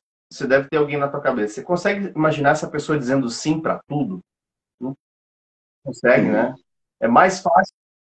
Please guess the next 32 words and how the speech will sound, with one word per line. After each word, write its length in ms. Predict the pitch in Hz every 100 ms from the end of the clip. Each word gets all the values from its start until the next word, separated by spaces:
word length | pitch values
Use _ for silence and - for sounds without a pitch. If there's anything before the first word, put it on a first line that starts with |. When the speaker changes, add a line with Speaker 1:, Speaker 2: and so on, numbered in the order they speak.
| _
Speaker 1:
a 60 | 185
gente 200 | 180 185
Speaker 2:
Uhum. 60 | 170
Speaker 1:
notar 320 | 165 160 160
que 60 |
é 40 | 175
uma 120 | 165
pessoa 360 | 165 156 170 151
de 120 | 143
poder, 640 | 123 107 120 175 208 208 -
que 60 |
ela 100 | 147
diz, 300 | 139 117 -
"Não, 320 | 185 190 156 127
isso, 240 | 143 180 -
isso 220 | 151 -
me 160 | 196 190
cabe. 420 | 113 104 101 101 - _ _ _ -
Não, 320 | 151 147 143
não, 260 | 113 98 104 - _ _ _ _ 120
isso 160 | 143
eu 40 | 165
não 160 | 180
quero." 360 | 180 110 95 - _ _ _
Me 160 | 185 180
fale 320 | - 254 208
mais 300 | 160 156 156
sobre 260 | - 131 120
isso. 220 | 107 - _ _ _ _
É 60 | 113
uma 140 | 120
pessoa 340 | 135 135 151